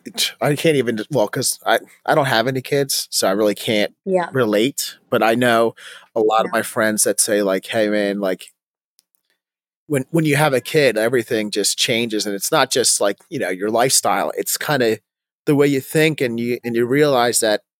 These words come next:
Speaker 1: it really is a miracle.
Speaker 2: They teach you things,
Speaker 1: Yeah.
Speaker 2: like, you don't even, you don't even realize. Like, I, my son is now,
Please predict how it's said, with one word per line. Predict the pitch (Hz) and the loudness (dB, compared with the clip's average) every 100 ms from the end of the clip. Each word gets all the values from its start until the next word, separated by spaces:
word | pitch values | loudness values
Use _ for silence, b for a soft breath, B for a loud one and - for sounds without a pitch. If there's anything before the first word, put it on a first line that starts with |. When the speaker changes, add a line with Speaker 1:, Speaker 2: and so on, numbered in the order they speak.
| _ _ _ _ _ | _ _ _ _ _
Speaker 1:
it | 117 | -4
really | 110 156 160 117 | 0 2 4 2
is | 135 | 0
a | 101 | -2
miracle. | 95 101 85 - - - _ _ _ _ _ _ _ _ _ _ - | -4 -2 -2 -4 -16 -16 _ _ _ _ _ _ _ _ _ _ 2
Speaker 2:
They | 220 | 2
teach | 220 220 202 202 | 4 -4 -2 -2
you | 180 | -2
things, | 160 151 - - - _ | -4 -8 -12 -16 -20 _
Speaker 1:
Yeah. | _ | _
Speaker 2:
like, | - 180 - - - _ _ _ _ _ _ _ _ _ _ | -2 0 -2 -6 -20 _ _ _ _ _ _ _ _ _ _
you | |
don't | 208 202 | 0 2
even, | 196 190 180 175 170 175 - _ _ _ _ - | 2 2 0 -2 -8 -12 -18 _ _ _ _ -12
you | - 202 | 0 4
don't | 202 | 6
even | 190 180 170 | 4 2 4
realize. | 170 170 165 - - | 4 4 2 0 2
Like, | 190 175 | 2 4
I, | - 185 190 190 185 b b b b b _ - | 4 4 4 0 -4 b b b b b _ -2
my | 190 175 | 2 2
son | - 220 208 180 | 2 2 4 2
is | 170 175 175 | 0 -2 -4
now, | 165 170 | -4 -4